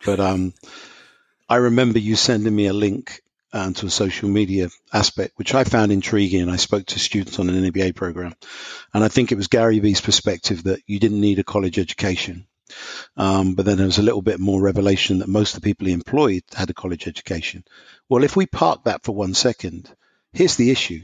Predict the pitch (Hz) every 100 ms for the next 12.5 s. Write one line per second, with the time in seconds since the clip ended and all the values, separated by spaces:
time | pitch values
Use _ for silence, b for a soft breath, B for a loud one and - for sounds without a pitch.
0 | - 127 170 156 160 - 131 - 104 101
1 | 98 90 - 85 80 _ _ _ _ _
2 | _ _ - 165 - 151 131 117 113 98
3 | 92 85 85 80 82 73 90 - _ _
4 | _ - 135 - 131 117 110 101 113 123
5 | 110 104 92 90 - 104 - 120 113 110
6 | - 98 104 - 107 87 80 _ b b
7 | b b b _ 110 127 165 156 117 117
8 | 98 110 - - 107 90 - 135 127 113
9 | 98 95 - 101 95 92 92 92 - _
10 | _ - 101 101 101 - 110 107 104 104
11 | 110 - 101 101 95 101 104 101 98 -
12 | 95 - 92 87